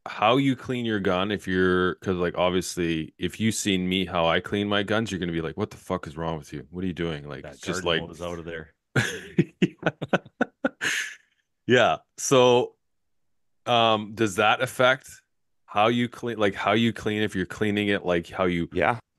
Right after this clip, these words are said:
Speaker 1: properly should, which I don't do? Is that gonna affect that
Speaker 3: Yeah.
Speaker 1: shot? And is it gonna affect all your shots after that?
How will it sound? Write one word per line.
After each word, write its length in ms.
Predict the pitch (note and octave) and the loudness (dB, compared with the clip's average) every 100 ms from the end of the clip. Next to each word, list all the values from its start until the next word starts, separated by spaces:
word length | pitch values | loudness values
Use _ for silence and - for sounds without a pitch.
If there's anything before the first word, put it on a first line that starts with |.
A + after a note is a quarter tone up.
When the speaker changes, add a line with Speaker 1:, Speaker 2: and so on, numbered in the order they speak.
| _ | _
Speaker 1:
properly 540 | G#2+ G2 - A#2 A2 A2+ | 4 4 6 4 4 2
should, 320 | - A2+ A#2 | 4 4 4
which 180 | G2 E2+ | 0 0
I 140 | F2+ | 0
don't 260 | F2 F2+ G2+ | 0 -2 -2
do? 380 | G#2 A2+ C#3+ - - | 0 0 0 -6 -12
Is 180 | E2 E2+ | -6 2
that 180 | F#2+ - | 0 2
gonna 160 | G2+ | -4
affect 460 | F#2+ G#2+ G#2 - - _ - | -2 0 0 -2 -20 _ 0
that 100 | F2 | 4
Speaker 3:
Yeah. 120 | D3 | 4
Speaker 1:
shot? 280 | D#3+ A2+ B2 | 4 2 4
And 160 | G#2 A2+ | 4 4
is 120 | A#2 | 2
it 40 | G#2 | 2
gonna 180 | A#2 G#2+ | 2 0
affect 540 | - A2 G2+ - - _ _ _ _ _ _ _ _ _ _ | 0 2 2 0 -20 _ _ _ _ _ _ _ _ _ _
all 240 | F#2 G2+ A2 | 2 4 4
your 140 | A2 | 2
shots 540 | - G#2+ G#2 A#2 - _ | 0 2 2 2 -8 _
after 340 | E2 F#2 - A2+ | -4 -4 -2 -2
that? 220 | B2+ | -2